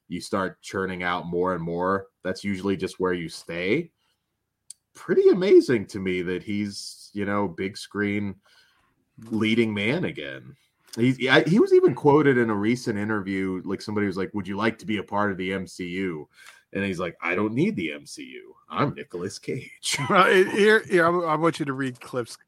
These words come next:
Speaker 2: Cliff's comment.
Speaker 1: Cliff Booth, Brando once said, "The only thing an act-, actor owes to his audience is not to more them.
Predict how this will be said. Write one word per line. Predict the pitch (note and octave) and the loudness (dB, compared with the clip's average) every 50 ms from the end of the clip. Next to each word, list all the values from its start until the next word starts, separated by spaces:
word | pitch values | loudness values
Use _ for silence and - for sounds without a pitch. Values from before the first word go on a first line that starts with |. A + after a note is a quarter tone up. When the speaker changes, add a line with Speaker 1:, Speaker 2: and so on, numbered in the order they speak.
| _ _ _ _ _ | _ _ _ _ _
Speaker 2:
Cliff's | - - B2+ A2+ - - | -12 -10 -10 -10 -10 -12
comment. | - A2+ G#2+ G2+ G2+ G2+ A2+ - _ _ _ - - _ _ _ _ _ _ _ _ _ _ _ _ _ _ _ _ _ _ _ _ | -16 -14 -14 -12 -14 -14 -16 -18 _ _ _ -20 -20 _ _ _ _ _ _ _ _ _ _ _ _ _ _ _ _ _ _ _ _
Speaker 1:
Cliff | - - D3 D#3 D3 D3+ - | 2 8 8 8 8 8 6
Booth, | - D#3+ E3+ F3 E3+ D3+ - - - | 8 10 12 12 12 10 8 2 2
Brando | B2 B2+ C3+ C#3+ D#3 D#3 D#3 D#3+ D#3 D#3 | 6 8 8 8 8 8 8 8 8 8
once | D3+ D3+ D3 C#3+ C#3 - | 8 6 4 2 0 0
said, | - D#3 D#3 D#3+ D#3 C#3+ B2+ | 2 4 6 6 4 6 6
"The | B2 A#2+ | 6 6
only | C3 C3+ D3 D3 C#3 | 6 4 0 -2 -2
thing | C#3 - C#3+ C#3 C#3 C3+ | -2 -2 -2 -2 -2 -2
an | C3 | -2
act-, | B2+ B2+ C3 C3 - - - - _ - | -2 -2 -4 -4 -8 -14 -20 -20 _ -2
actor | A#2 A#2+ B2+ B2 - C#3 B2 A2+ | 0 0 0 0 0 0 2 2
owes | F#2 A#2+ A#2+ A#2+ A#2 - - | 4 4 4 4 2 0 -2
to | - A2+ | 0 0
his | G2+ F#2+ | 0 2
audience | G#2+ A2 A2+ A#2+ B2 A#2+ A#2+ A#2 A#2+ A#2 A#2+ A#2 A2+ - - - - - | 2 2 2 4 4 4 4 2 2 2 0 -4 -8 -10 -14 -16 -10 -6
is | G#2 G2+ G2 G2 F#2 E2+ - _ _ _ | -4 -2 -2 -2 -4 -6 -12 _ _ _
not | F#2+ F2+ F#2 F#2+ G2+ A2 A2+ - - - _ _ _ _ | -12 -8 -2 0 2 2 2 0 -2 -8 _ _ _ _
to | - - A2 G2 | -6 -4 -4 -4
more | F#2 F2+ F#2 F#2 G#2 A#2+ A#2 G#2 | -4 -4 -2 0 2 4 2 2
them. | F2 E2 E2 D2+ C#2 C2+ C2+ C2 - | 0 -4 -8 -10 -10 -12 -14 -18 -20